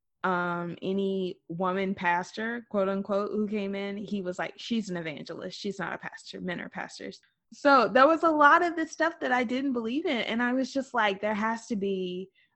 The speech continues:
a better way." Um, and so I grew up with a mama who loved supernatural stuff. She loved sci-fi. She loves fantasy. Also, I be asking my mama questions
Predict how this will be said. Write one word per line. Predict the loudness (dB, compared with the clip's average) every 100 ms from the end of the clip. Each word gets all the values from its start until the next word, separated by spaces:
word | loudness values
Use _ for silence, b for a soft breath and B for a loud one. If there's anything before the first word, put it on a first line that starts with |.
| -4
a | 0
better | 2 2 2 0
way." | -2 -2 0 -2 -4 -8 -10 -2
Um, | 0 2 0 -2 -4 -8 -12 _ _ 2
and | 4
so | 4
I | 2
grew | 0 0 2
up | 4 2 2
with | -4 -4
a | -2
mama | -2 -2 -2 -4 -6 -8 b b -4
who | 0 0 0
loved | 2 2 4 0 -4 _
supernatural | -6 -6 -2 -2 -2 -4 -8
stuff. | -6 -4 -4
She | -4 -4
loved | -4 -4
sci-fi. | 0 0 0 -2
She | -4 -4
loves | -6 -6
fantasy. | -8 -6 -6 -8 -8 -10 -12 b b b
Also, | 2 2 2 4 6 4 B B _ 4
I | 6
be | 6
asking | 4 2 2
my | 4
mama | 4 2 2
questions | 2 0 -2 -4 -2